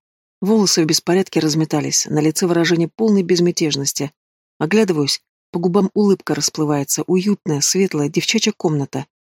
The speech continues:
Ничего лишнего. Большая кровать, стол с ноутбуком и полка, уставленная грамотами и наградами. На стене развешаны фотографии. Никакого тебе бунтарского духа и плакатов с поп-звёздами. Уютно и изысканно, вполне в стиле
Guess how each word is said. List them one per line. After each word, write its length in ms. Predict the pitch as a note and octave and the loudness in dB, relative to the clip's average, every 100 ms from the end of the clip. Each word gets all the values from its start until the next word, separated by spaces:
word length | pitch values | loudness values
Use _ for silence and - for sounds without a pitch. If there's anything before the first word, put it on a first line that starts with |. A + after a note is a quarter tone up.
| _ - | _ -2
Ничего 280 | D#3+ G3+ F3 | 0 2 2
лишнего. 440 | C#3+ - C#3 C#3 _ _ _ _ | 0 -2 -4 -8 _ _ _ _
Большая 380 | C#3+ E3 - G#3+ | -2 0 0 0
кровать, 320 | D#3 D#3+ F3+ | 0 0 0
стол 240 | - G3 F3 | 0 0 0
с 100 | - | 0
ноутбуком 540 | F3 D#3+ E3+ D#3+ D3+ _ _ _ | -2 0 -2 -2 -4 _ _ _
и 120 | - G#3 | -6 -2
полка, 320 | - A#3 F#3 | 0 0 0
уставленная 500 | - G#3 F#3 E3+ D#3 | 0 2 2 2 2
грамотами 460 | F#3 G3 F3+ F3 | 2 2 2 0
и 120 | E3+ F#3 | 0 0
наградами. 640 | F3 D#3+ D#3+ C3+ C3+ C#3+ _ _ _ _ | 0 0 -2 -2 -4 -8 _ _ _ _
На 120 | G3 | 2
стене 400 | F3+ - G3 G#3+ - | 2 4 4 4 2
развешаны 560 | F#3+ E3 E3 - E3 | 0 0 0 0 -2
фотографии. 720 | D3+ - D3+ D3 C3+ - C#3 _ - | -4 -4 -4 -4 -6 -12 -16 _ -6
Никакого 420 | D#3 D#3+ D3+ G3 F3 | -4 -2 0 0 0
тебе 180 | D3+ | 0
бунтарского 580 | D3 D#3+ D#3 D3 - D3 | 0 0 0 -2 -2 -2
духа 280 | D#3 F3+ F3+ | 0 0 0
и 20 | |
плакатов 480 | - D#3 F3 E3 - - | -2 -2 -2 -4 -6 -6
с 100 | - | -4
поп-звёздами. 720 | E3+ E3+ E3 D3+ C#3+ C#3 C#3 _ _ _ F3 | -2 0 0 0 0 -2 -4 _ _ _ 0
Уютно 400 | F#3+ B3 A3+ G3+ | 2 4 4 0
и 240 | - F#3 | 2 0
изысканно, 580 | E3+ D#3 - C#3+ C#3 C#3+ _ - | 2 0 0 -2 -4 -6 _ -16
вполне 360 | - F3+ G#3+ | -2 2 2
в 60 | G#3+ | 2
стиле 340 | - F3 D#3+ | 0 0 0